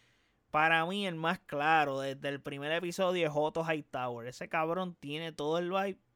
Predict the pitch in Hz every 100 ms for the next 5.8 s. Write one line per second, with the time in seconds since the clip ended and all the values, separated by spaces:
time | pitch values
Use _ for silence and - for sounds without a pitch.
0 | _ 151 156 143 147 175 185 175 151 139
1 | 156 170 170 - - 170 185 190 170 160
2 | 160 160 156 156 _ _ _ - 143 147
3 | 147 - 135 139 139 139 131 - 151 170
4 | 175 180 175 175 170 170 170 170 - 208
5 | 214 175 147 - 156 135 117